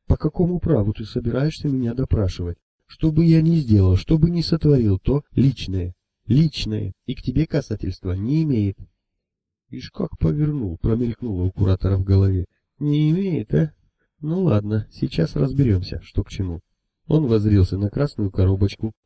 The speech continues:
уже совершенно уверенный в том, что Дагал видит её не в первый раз. В секретных органах его компаньон не служил, лицедейскому искусству не обучался,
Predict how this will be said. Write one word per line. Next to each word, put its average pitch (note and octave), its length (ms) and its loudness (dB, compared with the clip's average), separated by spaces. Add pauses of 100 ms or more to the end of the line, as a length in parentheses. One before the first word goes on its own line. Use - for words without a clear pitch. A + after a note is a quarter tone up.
уже B2 200 0
совершенно C3 560 -2
уверенный G2 480 2
в - 100 -8
том, A#2 180 0
что A2 240 0
Дагал G#2+ 460 2
видит G#2 360 0
её F#2 280 -2 (320)
не G2+ 120 0
в - 80 -8
первый G#2+ 340 2
раз. F2+ 280 0 (420)
В - 60 -20
секретных C#3+ 640 -2
органах F#2 440 -6
его A#2 220 -4
компаньон G#2+ 640 -4
не D3 100 -4
служил, G2 500 -4
лицедейскому C3 840 -2
искусству G2 460 -6
не C#3+ 180 -2
обучался, G2 680 -2